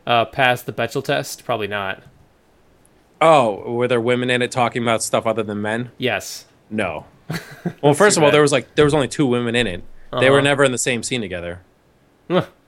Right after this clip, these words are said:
Speaker 2: So
Speaker 1: And they were just chasing after men or shooting people with their ivory leg guns.
Speaker 2: Yeah, they were either the leader of the whores
Speaker 1: <laughs>
Speaker 2: or they were the defenseless widow, that just needed a lot of saving.
Speaker 1: That's too bad.
Speaker 2: So.
Speaker 1: Well,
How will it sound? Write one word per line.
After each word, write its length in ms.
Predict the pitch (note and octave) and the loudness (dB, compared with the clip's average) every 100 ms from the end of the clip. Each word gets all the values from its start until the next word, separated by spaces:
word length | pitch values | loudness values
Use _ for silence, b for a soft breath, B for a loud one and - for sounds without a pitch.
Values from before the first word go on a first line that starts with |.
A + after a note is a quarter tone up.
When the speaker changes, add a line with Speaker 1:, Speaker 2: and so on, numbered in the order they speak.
| _ _ | _ _
Speaker 2:
So 540 | - - G#2 G2 F#2 A2+ | -8 -4 -2 -2 -4 -4
Speaker 1:
And 100 | C3 | -4
they 80 | |
were 80 | B2+ | -4
just 240 | A#2 A#2+ - | -4 -8 -2
chasing 240 | D3 D3 | -2 0
after 220 | D3+ - | -2 0
men 220 | D3+ D#3 | 0 0
or 100 | C3 | 0
shooting 380 | B2 - C#3+ C3+ | -4 -4 -2 -4
people 300 | A#2+ C3+ C3 | -4 -6 -4
with 140 | A#2+ A#2+ | -4 -2
their 140 | B2+ | 0
ivory 440 | A#2 A#2+ A#2 B2 A2+ | 2 0 0 -4 -2
leg 260 | A2+ A2+ | -2 -2
guns. 540 | A2+ G2+ F#2+ F2+ - - _ _ B2+ A#2 A#2+ | -2 -4 -6 -12 -16 -18 _ _ -16 -14 -6
Speaker 2:
Yeah, 320 | C3+ C#3+ G2 | 0 2 2
they 140 | F#2+ | 0
were 140 | B2 C3 | 0 2
either 180 | C3 B2+ | 2 2
the 80 | A#2 | 2
leader 220 | C3+ D3 | 2 2
of 80 | A#2+ | 2
the 100 | - | 0
whores 580 | C#3+ C3 F#2+ F#2+ - - _ _ | 2 2 2 -4 -8 -14 _ _
Speaker 1:
<laughs> 260 | D#3 - | -10 -6
Speaker 2:
or 180 | - C3 | 2 4
they 120 | B2+ | 6
were 100 | C3 | 4
the 100 | B2 | 4
defenseless 560 | A#2+ A2+ B2 A#2 A#2 G#2 | 0 0 0 0 -4 -6
widow, 420 | A2 G#2 F#2+ F2+ F#2 _ _ _ | -4 -4 -4 -6 -10 _ _ _
that 120 | A2 | -4
just 220 | G#2+ A2+ A2 | -4 -4 -2
needed 220 | A2+ G#2 | -2 0
a 40 | |
lot 180 | F#2+ F#2+ | 0 -2
of 60 | F#2 | -2
saving. 380 | F#2+ E2+ E2+ F2+ _ | -4 -6 -10 -16 _
Speaker 1:
That's 240 | - B2+ | -10 -10
too 160 | - B2 | -10 -12
bad. 320 | G2+ F#2+ F#2+ - _ _ _ _ | -8 -8 -10 -14 _ _ _ _
Speaker 2:
So. 380 | - - - - F#2 _ _ _ - | -10 -8 -8 -10 -18 _ _ _ -12
Speaker 1:
Well, 380 | C3+ C3 B2 A2 | -4 0 0 -4